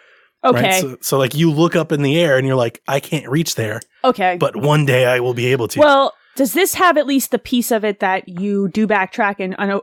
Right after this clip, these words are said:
Speaker 2: and open new areas because you have new skills?
Speaker 1: Yes.
Speaker 2: 'Cause I think this is a layered, Metroidvania has become a layered conversation, right? It could mean a big map. That's what you first described.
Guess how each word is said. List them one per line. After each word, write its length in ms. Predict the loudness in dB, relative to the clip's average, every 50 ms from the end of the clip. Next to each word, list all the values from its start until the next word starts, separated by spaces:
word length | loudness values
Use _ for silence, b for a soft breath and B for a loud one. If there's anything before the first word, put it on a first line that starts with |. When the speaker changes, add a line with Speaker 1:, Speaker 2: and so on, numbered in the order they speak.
| -6 _ -4
Speaker 2:
and 120 | -2 0
open 280 | 0 0 0 0 0 0
new 100 | 0 0
areas 340 | 0 0 0 0 -2 -2 -4
because 460 | -8 -10 -12 -6 -4 -2 -2 0 -2
you 80 | -2
have 160 | -2 -2 -2 -2
new 200 | -2 -4 -4 -4
skills? 340 | -6 -6 -4 -2 0 2 2
Speaker 1:
Yes. 240 | 2 0 -2 -6 -4
Speaker 2:
'Cause 80 | -2 0
I 100 | 0 2
think 220 | 2 2 2 4
this 160 | 2 2 4
is 120 | 4 4 4
a 80 | 4
layered, 400 | 4 4 4 4 4 2 0 0
Metroidvania 600 | 0 -2 0 2 0 2 2 2 2 2 2 0
has 140 | 0 -2 -2
become 240 | -4 -4 -4 -2 -2
a 80 | -2
layered 380 | 0 0 0 0 0 -2 -4 -4
conversation, 720 | -4 -6 -6 -6 -8 -10 -10 -8 -8 -8 -10 -10 -10 -8
right? 280 | -4 -4 -4 -4 -4 B B B B B B B B B -6
It 180 | -6 -6 -4
could 140 | -2 0 2
mean 340 | 4 4 4 4 2 2 0
a 60 | -2
big 340 | -2 0 0 0 0 -2 -4
map. 340 | -4 -2 -2 -2 -4 -6 -10 -18 -18 _ -8
That's 320 | -8 -6 -6 -8 -12 -12 -12
what 320 | -14 -10 -6 -4 -6 -4
you 180 | -6 -10 -14 -14 -10
first 300 | -4 -4 -4 -4 -4 -8
described. 500 | -12 -10 -8 -6 -6 -6 -8 -10 -12